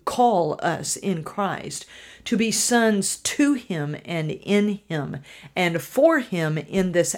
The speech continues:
hour. So it is not,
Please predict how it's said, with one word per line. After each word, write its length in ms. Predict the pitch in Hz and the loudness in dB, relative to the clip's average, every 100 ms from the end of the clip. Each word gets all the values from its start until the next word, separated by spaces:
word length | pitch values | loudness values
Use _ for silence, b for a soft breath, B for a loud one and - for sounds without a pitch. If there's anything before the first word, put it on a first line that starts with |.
| - | -2
hour. 540 | 165 180 147 - - B B B B | 0 0 -2 -6 -10 B B B B
So 320 | - 226 190 - | 4 6 6 4
it 160 | 214 | 4
is 260 | 220 185 180 | 4 2 2
not, 640 | 190 240 320 139 135 - | 0 0 -2 -2 -4 -8